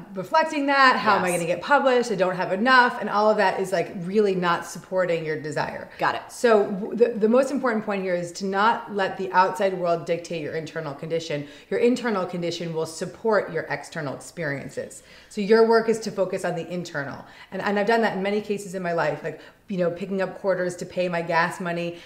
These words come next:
Speaker 1: And in that presence of not having a lot of money, I still felt abundant. I did all that work to release my disbelief. And in that presence of believing in my abundance, I've allowed a tremendous amount of abundance to come into my life. So we gotta hold the energy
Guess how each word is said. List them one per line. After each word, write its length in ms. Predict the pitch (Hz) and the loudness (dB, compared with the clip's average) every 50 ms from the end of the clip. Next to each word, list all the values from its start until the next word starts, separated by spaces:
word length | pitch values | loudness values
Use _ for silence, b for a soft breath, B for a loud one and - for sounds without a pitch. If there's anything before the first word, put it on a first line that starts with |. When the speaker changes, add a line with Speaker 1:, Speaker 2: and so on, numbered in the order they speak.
| B B B | B B B
Speaker 1:
And 160 | 180 190 - | -8 -6 -2
in 160 | 226 240 254 | 0 2 2
that 220 | 277 277 247 - - | 4 2 2 2 0
presence 280 | 226 226 - 214 185 190 | -2 -2 -2 -2 -4 -4
of 80 | 190 | -4
not 240 | 180 180 185 190 214 214 | -2 0 -2 -2 0 0
having 240 | 226 226 220 214 | -2 0 0 0
a 20 | 196 | 0
lot 160 | 190 190 190 | 0 0 -2
of 100 | 185 165 | -2 -2
money, 240 | 196 196 190 175 165 | -2 -2 -2 -4 -6
I 80 | 165 | -8
still 300 | 165 - - - 240 226 - | -8 -8 -6 -2 -2 -2 -2
felt 440 | - - - 214 190 190 185 - - | -2 -4 -2 0 0 0 0 -4 -6
abundant. 580 | 180 165 170 165 175 175 214 240 254 247 - B B B B B | -8 -6 -6 -6 -6 -4 -4 -4 -6 -8 -10 B B B B B
I 80 | 190 185 | -4 -2
did 160 | 175 202 208 | 2 2 2
all 240 | - 202 196 208 214 | 4 4 4 4 6
that 160 | 214 175 180 | 4 4 2
work 220 | 180 185 190 185 - | 0 0 -2 -2 -6
to 80 | 196 | -8
release 380 | 175 170 160 165 180 196 - - | -6 -6 -4 -4 -6 -8 -8 -6
my 120 | 196 180 | -6 -6
disbelief. 760 | 160 147 180 180 - - - 220 226 247 269 294 285 285 - - B B B B B B | -6 -6 -8 -10 -10 -6 -4 -4 -2 -2 -4 -6 -8 -12 -16 -20 B B B B B B
And 380 | 185 190 185 185 185 180 175 - - | -2 0 0 0 0 -2 -4 -4 -4
in 160 | - 240 262 269 | -2 -2 0 2
that 240 | 247 226 - - | 2 2 0 0
presence 340 | - 220 214 214 208 190 - | 0 0 0 0 -2 -6 -6
of 100 | 180 151 | -8 -6
believing 440 | 156 165 156 160 170 185 190 214 214 | -6 -6 -6 -4 -4 -4 -2 -2 0
in 80 | 220 220 | 0 0
my 100 | 214 220 | 0 0
abundance, 460 | 214 214 220 220 220 220 226 220 - | 0 0 -2 -2 -2 -2 -4 -4 -6
I've 160 | - 185 180 | -6 -8 -6
allowed 480 | 175 156 165 165 156 156 165 160 - - | -4 0 4 4 4 4 4 0 -2 -6
a 40 | - | -12
tremendous 380 | - - 170 156 156 156 - | -14 -10 -10 -10 -10 -10 -10
amount 140 | 170 151 156 | -12 -12 -12
of 60 | 151 | -10
abundance 360 | 147 151 143 147 147 147 143 - | -8 -8 -6 -6 -6 -8 -10 -12
to 140 | - - 151 | -12 -12 -12
come 220 | 151 - 160 147 | -10 -8 -8 -6
into 220 | 143 143 139 - - | -6 -8 -8 -12 -12
my 120 | - - | -14 -12
life. 340 | - 165 175 - - - - _ | -12 -12 -14 -14 -16 -18 -20 _
So 380 | - - 165 151 143 143 143 B B B B B B B B - | -12 -8 -4 -4 -4 -4 -6 B B B B B B B B -6
we 60 | 180 | -4
gotta 240 | 185 185 180 165 160 | 0 0 0 0 -2
hold 500 | - - - - 208 214 220 220 180 180 | -4 -8 -6 -2 2 2 2 2 2 0
the 160 | 196 196 - | -4 -4 -4
energy 640 | 185 185 196 220 247 233 - 349 359 381 381 - | -4 -4 -4 -4 -6 -6 -8 -6 -6 -6 -6 -8